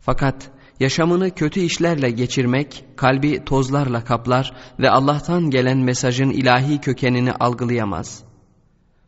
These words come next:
Ona ayetlerimiz okunduğu zaman geçmişlerin uydurma masallarıdır dedi. Asla, hayır,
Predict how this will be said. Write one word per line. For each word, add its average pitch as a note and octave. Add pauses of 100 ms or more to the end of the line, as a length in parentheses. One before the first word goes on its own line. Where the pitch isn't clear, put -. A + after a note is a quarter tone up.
(380)
Ona E3+
ayetlerimiz D3+
okunduğu C#3+
zaman B2 (280)
geçmişlerin F3
uydurma E3
masallarıdır C#3+
dedi. G2 (500)
Asla, B2 (400)
hayır, C#3